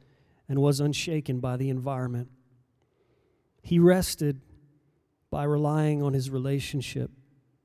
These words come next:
with the Father. As long as the Father knew, it was enough.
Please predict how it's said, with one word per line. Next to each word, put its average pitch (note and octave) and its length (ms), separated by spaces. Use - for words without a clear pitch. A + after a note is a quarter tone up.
with D#3+ 240
the - 60
Father. C3+ 580
As D3+ 160
long A#3+ 280
as A#3 120
the G#3 60
Father F#3+ 480
knew, D#3 400
it C3+ 100
was C3+ 200
enough. A#2+ 480